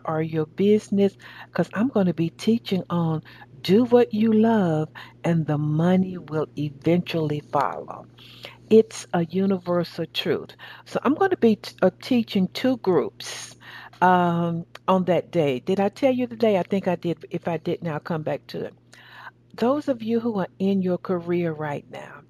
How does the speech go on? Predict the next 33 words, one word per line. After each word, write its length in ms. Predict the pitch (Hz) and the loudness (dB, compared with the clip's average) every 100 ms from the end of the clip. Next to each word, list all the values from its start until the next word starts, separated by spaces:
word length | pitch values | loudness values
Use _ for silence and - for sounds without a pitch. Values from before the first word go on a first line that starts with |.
| _ - - - | _ -20 -16 -4
you 140 | 226 | 2
know, 160 | 220 196 | 2 2
during 340 | 214 254 254 | 2 2 2
these 240 | 226 208 | 0 -2
pandemic 640 | - 220 208 202 208 196 196 | -4 -2 -2 0 0 0 -2
times, 460 | - 208 196 185 185 | -4 -2 -2 -4 -6
you 260 | 208 285 | -4 -2
know 300 | 320 233 214 | 0 2 2
when 240 | 220 190 180 | 2 -2 -4
something 540 | - 202 202 - 202 | -2 -2 0 -4 -4
is 240 | - 180 | -2 -4
working 520 | 175 175 180 180 180 175 | -4 -4 -4 -4 -10 -12
for 340 | - 175 139 | -10 -6 -6
you. 360 | 107 82 98 - - - - - - | -6 -12 -14 -16 -18 -20 -20 -20 -16
You 260 | 190 240 277 | -4 -2 0
know 360 | 277 220 220 | 2 2 2
when 280 | 208 190 180 | 0 -2 -2
you 140 | 185 | -4
feel 240 | 202 208 190 | -4 0 0
like 320 | 185 175 - | 0 -4 -6
you're 220 | 170 156 | -6 -6
really 340 | 156 190 196 190 | -4 -2 0 -2
using 500 | 180 185 180 175 165 | -6 -6 -6 -4 -2
your 140 | 131 | -4
talents, 720 | - 214 190 190 180 180 - - - - | 0 2 4 4 0 -4 -10 -20 -20 -20
your 220 | - 156 156 | -6 -4 -4
skills. 840 | - - 220 220 214 208 196 190 | -8 -2 2 6 8 8 6 2
If 220 | - 170 160 | -2 -2 -4
you're 140 | 165 | -10
bored, 640 | - - 220 220 214 208 - | -4 4 6 6 4 2 0
if 200 | 180 190 | -2 -4
you 120 | 190 | -2
don't 300 | 196 185 | 2 0